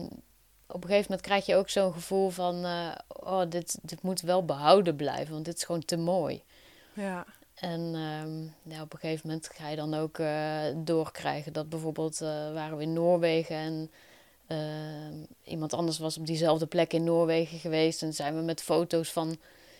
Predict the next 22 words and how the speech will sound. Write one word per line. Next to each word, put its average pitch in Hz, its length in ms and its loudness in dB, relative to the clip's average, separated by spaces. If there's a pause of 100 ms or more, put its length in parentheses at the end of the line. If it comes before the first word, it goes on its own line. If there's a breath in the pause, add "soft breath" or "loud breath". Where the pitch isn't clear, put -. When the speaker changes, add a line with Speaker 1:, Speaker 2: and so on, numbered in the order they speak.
(260 soft breath)
Speaker 1:
van - 300 -4
toen, 190 480 2 (220)
twintig 165 340 -2
jaar 147 180 0
daarvoor, 156 520 2 (260)
en 175 200 4
nu 175 320 0 (300)
gaan 160 260 -4
kijken 160 420 2
van 160 200 0
hoe 170 140 0
ziet 165 200 -2
dat - 340 -2
f-, - 220 -18 (180)
eruit. 170 500 6
En 151 120 -4
dan, 147 140 -4 (100)
nou, 135 200 -10
er 143 60 -6
waren 147 180 -4
gewoon 151 260 -2
een 151 200 -6